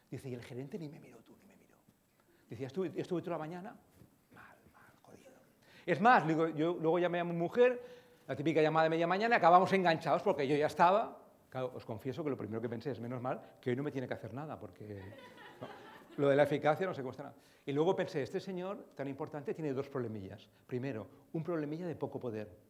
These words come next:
Le está dando al gerente más poder del que el gerente ya tiene. Y segundo, un problemilla de ego. El gerente tenía, tiene veinte mil cosas. Si, si, si, si le contásemos la vida del gerente, ¿no? Veinte mil cosas más relevantes, pero su ego, 'ay, que no me ha mirado, que no me ha mirado'", ¿no?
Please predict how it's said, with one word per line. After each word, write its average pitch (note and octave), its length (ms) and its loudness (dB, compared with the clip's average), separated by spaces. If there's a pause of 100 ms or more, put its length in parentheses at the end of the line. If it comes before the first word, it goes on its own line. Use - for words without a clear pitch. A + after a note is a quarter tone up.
(280)
Le B2+ 100 -6
está B2+ 220 -6
dando C#3+ 220 -4
al A#2+ 80 -2
gerente D#3 520 -4 (300)
más B2+ 260 -6
poder C3 260 -4
del D3+ 100 -8
que G#2+ 60 -12
el G2+ 40 -14
gerente A#2 240 -12
ya A2 80 -10
tiene. G#2 240 -16 (640)
Y F#3 80 -4
segundo, F#3+ 540 0
un E3+ 100 -10
problemilla F3 460 -8
de G3 300 -8
ego. G#3 260 -12 (1800)
El D3+ 80 -10
gerente F#3 320 -8
tenía, F#3+ 280 -10
tiene G3+ 340 -6
veinte D3 240 -10
mil F3 140 -10
cosas. - 360 -14 (220)
Si, D3+ 120 -8
si, E3 140 -8
si, D3+ 140 -6
si D3+ 100 -10
le D3 100 0
contásemos E3+ 420 -2
la E3 100 0
vida D3+ 200 -2
del D#3 120 -2
gerente, D#3+ 340 -4
¿no? D3 100 -12 (240)
Veinte F3+ 180 -6
mil G3 140 -6
cosas G3+ 260 -6
más F#3+ 120 -6
relevantes, F3+ 420 -6
pero C3+ 140 -8
su D#3 140 -4
ego, F#3+ 200 -2 (160)
'ay, G3 160 -4
que G3 120 0
no F3+ 60 -4
me F#3 100 -4
ha F3+ 40 -2
mirado, E3+ 300 -6
que D#3 80 -12
no C#3+ 60 -8
me C#3+ 80 -10
ha - 20 -10
mirado'", B2 380 -10
¿no? G#3 120 -16